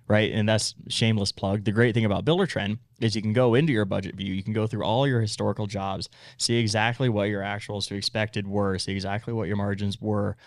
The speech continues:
um, and then dive into, okay, well, what went good or what <laughs> didn't go good, um, and having that system of records to really be closely tied to your financial situation and understand how that money is moving and why it's moving that way. I think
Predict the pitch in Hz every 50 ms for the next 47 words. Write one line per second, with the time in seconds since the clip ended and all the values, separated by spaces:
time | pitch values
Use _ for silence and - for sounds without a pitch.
0 | - - - - - - 107 107 104 104 104 101 - - 110 107 104 107 107 104
1 | 98 95 101 107 107 110 113 113 107 - 113 107 104 95 107 - 117 107 101 95
2 | 101 101 98 101 107 - - 113 113 - - 110 110 104 107 110 107 107 107 107
3 | - - 120 117 120 90 110 110 107 98 104 101 101 98 95 104 - - - -
4 | _ - - 110 104 104 104 101 101 95 104 104 107 113 110 107 80 - - -
5 | 107 - - 107 101 95 95 95 107 131 - 101 98 95 - - 92 101 104 101
6 | 101 98 98 98 98 92 92 - _ _ _ - - 117 113 113 107 - 113 104
7 | 98 - 98 101 101 101 104 101 98 - 101 101 98 98 98 98 - 98 98 -
8 | 95 92 117 104 101 101 - - 101 98 - 101 104 104 98 - - - 107 101
9 | 101 101 101 95 - - - - - - _ _ _ _ _ - - - 123 120
10 | 123 123 113 107 - 95 104 104 104 101 98 95 87 - 104 101 101 92 101 95
11 | 98 98 95 95 95 95 92 92 - - 95 98 92 90 92 92 - - 95 92
12 | 90 90 90 - 104 95 - -